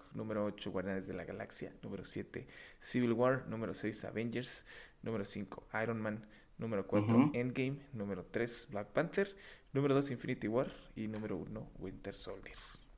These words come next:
Speaker 2: Y estamos todos de acuerdo. <laughs>
Speaker 1: Pues no creo que todos, mira, la gente que nos está
Speaker 2: No, no.
Speaker 1: escuchando debe estar diciendo que estamos bien idiotas.
Speaker 2: Seguro nos van a mentar la madre con lo de Civil War. Así que como <laughs> se pasa la primera donde van a todo, ahí ya nos dejaron de escuchar la mitad. <laughs> En Civil War.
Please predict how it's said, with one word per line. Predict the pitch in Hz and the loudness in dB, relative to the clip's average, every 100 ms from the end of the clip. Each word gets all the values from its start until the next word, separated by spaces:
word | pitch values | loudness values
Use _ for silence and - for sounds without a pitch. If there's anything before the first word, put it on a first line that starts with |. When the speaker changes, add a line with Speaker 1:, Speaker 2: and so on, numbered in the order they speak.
| - - - - - - - - - | -18 -18 -18 -18 -18 -18 -20 -6 4
Speaker 2:
Y | 120 | 6
estamos | 120 120 117 - | 8 10 10 10
todos | 120 120 | 12 12
de | 113 | 10
acuerdo. | - 113 107 98 92 - - - | 10 10 10 8 2 -6 2 10
<laughs> | 180 226 226 160 | 10 12 12 12
Speaker 1:
Pues | 175 | 10
no | 254 | 10
creo | 196 208 | 8 8
que | 143 | 6
todos, | 123 123 117 | 8 8 8
mira, | 104 107 | 4 0
la | 113 | 2
gente | 143 143 | 2 0
que | 113 | 8
nos | 120 | 12
está | 453 | 12
Speaker 2:
No, | 381 | 12
no. | |
Speaker 1:
escuchando | 311 - 123 | 12 10 6
debe | |
estar | 117 117 | 4 2
diciendo | 117 - 107 | 0 -4 -4
que | - | -6
estamos | - 107 104 | -6 -6 -4
bien | 104 | -6
idiotas. | 104 113 - - - - - 170 | -6 -8 -8 -10 -10 -10 -6 8
Speaker 2:
Seguro | 165 160 | 12 12
nos | 180 | 12
van | 170 | 12
a | |
mentar | 165 151 | 12 12
la | 147 | 12
madre | 143 147 | 12 12
con | 135 | 12
lo | 113 | 12
de | |
Civil | 113 123 120 | 12 10 12
War. | 113 113 156 - - | 10 8 4 2 0
Así | - | 10
que | 151 139 | 12 12
como | 151 147 156 | 12 12 12
<laughs> | 151 185 | 12 12
se | 196 | 12
pasa | 180 175 | 12 12
la | 185 | 12
primera | 165 151 160 | 12 12 12
donde | 156 | 12
van | 147 147 | 12 12
a | |
todo, | 156 151 - - - - | 12 10 10 4 4 10
ahí | - 160 170 233 | 10 12 10 10
ya | 220 | 10
nos | 208 180 | 12 12
dejaron | 170 170 | 12 12
de | 165 | 10
escuchar | 165 123 143 | 8 10 12
la | 135 | 12
mitad. | 123 107 139 160 | 10 10 12 12
<laughs> | - 226 | 12 12
En | 277 180 311 | 12 12 12
Civil | 175 170 190 | 12 12 12
War. | 170 156 170 | 12 12 12